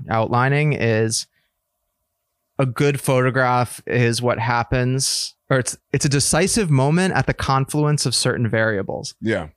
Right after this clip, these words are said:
Speaker 1: It's like all the, there's all these different things that have to go right. And then you as the photographer is like, "How do I best intersect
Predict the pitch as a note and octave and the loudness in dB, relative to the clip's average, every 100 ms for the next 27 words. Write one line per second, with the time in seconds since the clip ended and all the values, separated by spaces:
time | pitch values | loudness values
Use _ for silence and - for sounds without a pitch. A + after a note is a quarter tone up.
0 | - C#3 - C#3 D3+ E3 C#3+ C#3+ C3 D3 | -6 -2 0 2 2 2 2 2 2 4
1 | D#3 D3 C#3 C3 C#3 C3 A#2+ A#2+ B2 - | 4 2 0 0 2 2 2 0 -2 0
2 | C3 B2+ A#2+ A#2 D3 - C3 C3 C#3 C#3+ | 0 0 2 0 0 0 0 2 4 2
3 | B2 A#2+ C3+ C3+ C3+ B2 A#2 A#2+ A#2 - | 0 -2 0 2 0 2 0 2 0 -2
4 | _ _ _ _ _ - C#3+ D#3 F3 E3+ | _ _ _ _ _ -2 2 4 4 2
5 | C#3+ A2+ C#3 C#3 - - C3 B2 B2 - | 0 0 2 2 0 0 2 2 0 0
6 | - A#2+ D3+ - | 2 0 -2 -10